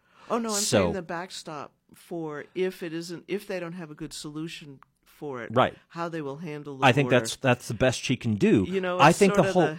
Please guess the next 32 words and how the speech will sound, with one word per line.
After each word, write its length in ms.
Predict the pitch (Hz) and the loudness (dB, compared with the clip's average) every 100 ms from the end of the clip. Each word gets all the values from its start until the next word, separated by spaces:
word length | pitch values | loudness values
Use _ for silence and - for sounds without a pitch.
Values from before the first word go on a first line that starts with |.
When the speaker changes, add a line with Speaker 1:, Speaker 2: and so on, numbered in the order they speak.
| - | -12
Speaker 1:
the, 100 | - | -10
you 120 | 185 | -8
know, 100 | 180 | -6
at 120 | 139 | -4
least 320 | 185 240 - 190 | -4 -4 -6 -10
it's, 300 | 160 - - | -10 -12 -12
Speaker 2:
the 60 | 160 | 2
Speaker 1:
it's 160 | 156 123 | 2 6
Speaker 2:
whole 180 | 220 214 | 6 6
project 460 | - 175 160 147 | 6 6 6 4
of 100 | 135 | 2
leaving 280 | 131 127 123 | 4 4 2
the 80 | 117 113 | 0 0
E 20 | 113 | 0
U, 200 | 110 101 | 4 4
I 80 | 92 | 4
think, 220 | 92 98 | 0 -4
is 80 | 90 | -2
misconceived. 800 | 95 90 - 85 - 95 170 - _ _ _ - | -2 -2 -4 -6 -2 -2 -2 -8 _ _ _ 2
But 340 | 214 90 - _ _ _ | 4 4 0 _ _ _
if 180 | 165 147 | 6 6
you're 100 | 143 | 4
gonna 200 | 131 120 | 0 0
do 180 | 117 233 | 2 2
that, 340 | 90 76 82 _ _ _ _ | 2 -2 -4 _ _ _ _
uh, 220 | 101 92 90 | -2 0 0
and 120 | 104 | 0
you 80 | 101 | 0
have 260 | 87 131 - | 0 -2 0
to 80 | 113 | 2
maintain 540 | 107 104 123 113 107 | 2 2 2 4 4
the, 200 | 95 95 | 2 0